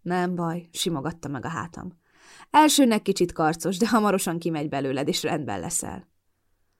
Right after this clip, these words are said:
Nagyon vártam, hogy eljöjjön ez a pillanat, de egész éjjel éberen, tágra nyílt szemmel feküdtem az ágyban, és azon tanakodtam, hogy ha a szükség úgy hozza, képes leszek-e újra eljutni a W C-ig.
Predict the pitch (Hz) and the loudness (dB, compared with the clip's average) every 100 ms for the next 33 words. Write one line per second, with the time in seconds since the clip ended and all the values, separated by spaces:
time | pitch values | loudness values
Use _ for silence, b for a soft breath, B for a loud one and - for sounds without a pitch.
0 | _ _ 254 247 233 208 185 180 170 185 | _ _ 2 8 8 8 2 2 -2 0
1 | 175 165 156 147 156 151 156 151 185 151 | 0 2 2 4 0 0 -4 -4 -4 -2
2 | 147 190 196 - 214 190 180 170 170 165 | -2 -2 -2 0 2 2 2 0 2 2
3 | 208 214 180 147 175 202 208 196 180 160 | 4 4 2 -2 -2 2 2 2 -2 -2
4 | 160 - 170 147 156 - 156 165 175 147 | -4 -4 -4 -4 -6 -6 -8 -8 -6 -6
5 | 170 95 185 - 175 190 B B B 214 | -6 -8 -8 -8 -10 -10 B B B -4
6 | - 247 220 202 202 196 180 175 190 202 | 4 6 6 2 0 0 -2 -2 -2 -2
7 | 190 202 - 254 - 202 - 214 - 185 | 0 0 2 0 2 0 2 -2 0 -2
8 | 170 175 175 - 220 170 170 131 165 175 | 0 -2 -2 2 2 2 -4 -4 -6 -6
9 | 170 226 214 175 - 120 123 180 151 - | 0 2 4 2 -2 -2 -4 -4 -8 -6
10 | 82 165 - 95 110 - | -6 -6 -6 -6 -8 -14